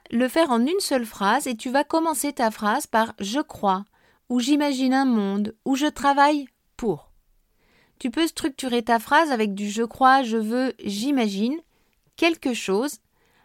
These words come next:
à une cible pour un objectif ou un impact. Je te donne ma phrase du jour, par exemple, pour aujourd'hui sur ce podcast. Je veux te présenter les meilleures méthodes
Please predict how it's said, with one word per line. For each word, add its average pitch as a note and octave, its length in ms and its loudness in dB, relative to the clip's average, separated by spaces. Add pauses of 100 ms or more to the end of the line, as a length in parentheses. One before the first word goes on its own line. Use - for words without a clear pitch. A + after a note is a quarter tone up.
(300)
à D4 240 8 (840)
une C4+ 140 2
cible G3+ 520 -2 (480)
pour E4+ 400 0 (160)
un A#3 160 0
objectif A#3+ 580 -2
ou B3+ 100 0
un A#3+ 140 2
impact. - 580 -4 (340)
Je - 100 -14
te - 100 -4
donne B3 500 2
ma B3 240 6
phrase D4+ 280 2
du C#4 200 -2
jour, D4 300 0
par B3 180 2
exemple, B3+ 360 -2
pour A#3 140 -4
aujourd'hui A#3+ 440 -2
sur G#3+ 160 -6
ce B3+ 140 -4
podcast. G#3 640 -4 (440)
Je - 140 0
veux D#4+ 160 2
te C4 120 -2
présenter C4 600 -2
les G3+ 140 2
meilleures B3 400 2
méthodes A#3 640 0